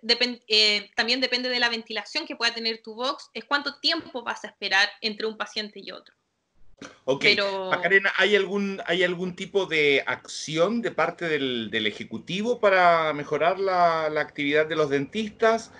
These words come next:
Speaker 2: ¿Hay algún tipo de bono, algún tipo de protección que se esté generando de parte del gobierno para poder ayudar en esto?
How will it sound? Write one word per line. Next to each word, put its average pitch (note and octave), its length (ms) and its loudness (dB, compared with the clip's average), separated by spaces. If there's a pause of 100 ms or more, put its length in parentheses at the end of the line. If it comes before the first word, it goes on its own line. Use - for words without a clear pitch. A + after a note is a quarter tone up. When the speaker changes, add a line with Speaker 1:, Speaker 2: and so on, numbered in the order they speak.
(280)
Speaker 2:
¿Hay C#3+ 180 4
algún C#3 300 2
tipo D3+ 240 2
de C3 140 6
bono, G#3+ 480 6
algún D3+ 280 0
tipo D3+ 220 0
de C#3 100 6
protección F#3 680 -2
que G#3+ 80 -6
se G3+ 60 -8
esté - 160 -4
generando F3 480 4
de E3+ 100 4
parte E3+ 300 0
del E3+ 100 0
gobierno E3 460 -2
para E3+ 160 2
poder D#3+ 200 4
ayudar E3 440 4
en F#3+ 100 -2
esto? G#3 460 -4